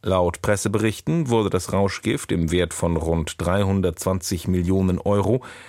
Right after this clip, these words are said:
in einem aus Südamerika eingetroffenen Container entdeckt. Es sei der bislang größte Drogenfund in Frankreich. Neben Rotterdam und Antwerpen werden die Häfen in Nordfrankreich für die Einfuhr von Kokain nach Europa genutzt.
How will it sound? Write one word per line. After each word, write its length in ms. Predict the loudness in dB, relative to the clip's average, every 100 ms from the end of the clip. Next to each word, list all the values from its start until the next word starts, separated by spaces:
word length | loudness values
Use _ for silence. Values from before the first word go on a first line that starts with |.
| -20 -20 -2
in 140 | 0
einem 320 | 2 2 2
aus 240 | 2 0 0
Südamerika 1000 | -2 -2 -2 0 2 2 0 2 0 2
eingetroffenen 760 | 0 0 0 0 0 0 0
Container 520 | 0 0 2 2 2 0
entdeckt. 520 | 0 -2 -4 -10 -18 _ _
Es 160 | -4 0
sei 200 | 0 2
der 140 | 2
bislang 360 | 0 0 0 2
größte 420 | 2 0 2 0
Drogenfund 720 | 2 2 2 0 -2 -2 -2 -2
in 120 | -2
Frankreich. 520 | 0 0 0 -2 -4 -14 -18 -18 -20 -20 -20 -4
Neben 440 | 0 2 2 2
Rotterdam 540 | 2 2 2 2 2 0
und 200 | -2 -2
Antwerpen 760 | 0 2 0 0 0 0 2
werden 260 | 0 2 0
die 100 | 0
Häfen 360 | 0 0 0 2
in 140 | 2
Nordfrankreich 920 | 2 0 0 0 2 0 0 -4 -8
für 180 | -4 -2
die 180 | -2 0
Einfuhr 500 | 0 0 -2 -2 -2
von 240 | -2 -2
Kokain 600 | -2 -2 -2 0 -2 0
nach 200 | -2 -2
Europa 500 | -4 0 -2 -2 -4
genutzt. 520 | -2 -6 -8 -12 -12